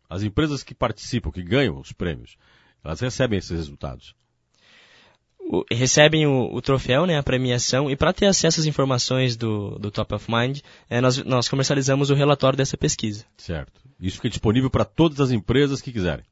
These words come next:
Speaker 2: Isso, disponível para todos, e as informações vão desde, não, não se limitam, na verdade, à lembrança, né? Então, o prêmio é voltado para a lembrança, né? Então, a marca mais lembrada. Mas, além da lembrança, nós pesquisamos também o consumo, então, o empresário que, que adquirir esse relatório já tem a oportunidade de,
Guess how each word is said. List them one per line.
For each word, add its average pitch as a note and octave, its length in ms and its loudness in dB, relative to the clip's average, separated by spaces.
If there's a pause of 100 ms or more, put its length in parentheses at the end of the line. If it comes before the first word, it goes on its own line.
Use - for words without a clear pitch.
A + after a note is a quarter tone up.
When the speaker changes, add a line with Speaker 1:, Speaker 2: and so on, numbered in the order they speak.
Speaker 2:
Isso, C#3+ 460 0
disponível B2 380 -4
para B2 180 2
todos, C3+ 480 -2 (340)
e A#2+ 300 2
as A2 80 2
informações C3+ 720 0
vão C3 160 -4
desde, C#3+ 340 2
não, D3+ 100 0
não E3 160 2
se G3+ 120 0
limitam, F3+ 280 0
na E3+ 80 2
verdade, E3 320 0
à D#3+ 40 2
lembrança, C#3+ 480 0
né? A#2+ 100 -4
Então, D#3 240 -2
o E3+ 60 -2
prêmio A#3 320 2
é - 20 0
voltado D#3+ 400 0
para E3 160 0
a - 20 2
lembrança, E3+ 540 0 (260)
né? B2+ 60 -6
Então, C#3+ 160 -2
a D3+ 80 4
marca D#3 260 4
mais D#3 220 2
lembrada. A#2 380 0
Mas, B2 180 -4
além D#3+ 140 -2
da G3+ 80 -2
lembrança, C#3+ 380 -2
nós C#3 120 -6
pesquisamos C3+ 420 -2
também C3 220 -4
o B2 40 -2
consumo, D3+ 580 -2 (340)
então, C3 540 2
o B2+ 40 2
empresário C#3+ 460 2
que, E3 240 -2
que D3 140 -2
adquirir C#3 340 0
esse B2+ 160 0
relatório B2 400 0
já B2 60 -2
tem C3+ 100 -2
a - 20 -2
oportunidade C3 480 0
de, B2 200 -4